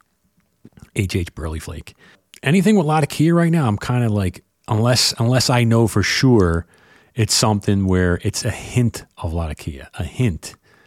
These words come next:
Like, for example, G L P's makes Fillmore, which is a Virginia Perique, and there's a hint.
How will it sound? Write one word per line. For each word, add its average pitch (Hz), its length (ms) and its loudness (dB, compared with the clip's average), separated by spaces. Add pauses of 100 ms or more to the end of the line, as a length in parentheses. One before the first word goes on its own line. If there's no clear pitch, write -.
(600)
Like, 101 240 0
for 101 160 0
example, 92 720 2
G 110 200 0
L 104 100 4
P's 104 400 0
makes 90 420 -2
Fillmore, 90 640 -2 (460)
which 101 160 0
is 98 120 -2
a 98 40 -2
Virginia 95 400 0
Perique, 101 540 -2 (920)
and 95 240 -4
there's 95 280 -2
a 85 120 -4
hint. - 580 -4